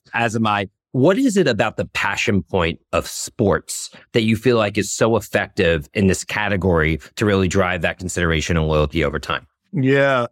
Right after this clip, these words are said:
Speaker 2: So when I, when I worked on the Gatorade business,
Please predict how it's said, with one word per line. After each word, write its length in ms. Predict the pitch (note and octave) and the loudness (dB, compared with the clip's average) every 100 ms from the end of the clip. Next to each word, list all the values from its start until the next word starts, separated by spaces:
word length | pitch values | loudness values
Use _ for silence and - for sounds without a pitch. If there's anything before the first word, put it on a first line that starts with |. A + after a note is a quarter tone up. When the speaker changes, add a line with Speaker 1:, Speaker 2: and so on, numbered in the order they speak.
| _ | _
Speaker 2:
So 180 | - E3+ | -2 0
when 200 | D3 D#3 | 2 2
I, 160 | D#3 C#3+ | 2 0
when 240 | C#3+ C#3+ | 0 0
I 40 | |
worked 360 | C#3+ D3+ F3+ - | 2 2 0 2
on 240 | D3+ C#3+ | 2 2
the 80 | B2+ | 0
Gatorade 460 | G#2+ B2 B2+ A#2+ G2+ | 0 0 2 2 0
business, 540 | G#2+ G2+ G#2 - - | -2 -2 -6 -8 -12